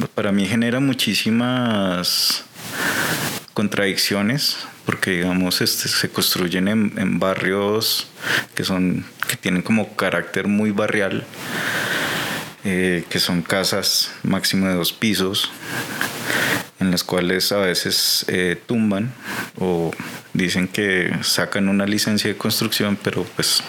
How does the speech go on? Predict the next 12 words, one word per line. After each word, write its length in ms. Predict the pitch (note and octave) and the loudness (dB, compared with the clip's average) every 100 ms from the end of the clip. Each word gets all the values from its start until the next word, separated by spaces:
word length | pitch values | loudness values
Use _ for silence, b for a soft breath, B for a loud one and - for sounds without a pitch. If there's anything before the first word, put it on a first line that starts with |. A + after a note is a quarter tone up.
| - B B B B B B B F#2+ B | -6 B B B B B B B 2 B
se 140 | - G2 | -2 0
organizan 480 | F#2 F#2 F#2 G#2 G2+ | 2 2 2 2 2
de 80 | |
otros 280 | G#2+ - G#2+ | 0 0 0
modos 460 | G#2+ A2 G2+ G#2 - | 2 2 2 0 0
las 160 | G2+ | 0
licencias 640 | G#2 G2+ G#2+ G#2 G#2+ - - - - | 2 2 2 2 0 -2 -4 -8 -4
y 300 | G2+ A2+ A2+ G#2+ B B F#2+ - | 0 2 0 -6 B B -2 -2
dañan 800 | G2 G2 F#2+ F#2+ F#2+ G2+ G2+ G#2 - B B B - | 0 2 2 2 2 4 2 0 -2 B B B -2
a 100 | G2 | 0
veces, 520 | F#2+ F#2 - F2+ - - B B B | 2 2 2 0 0 -4 B B B
eh, 400 | - F#2 F2 F2 | 0 2 4 2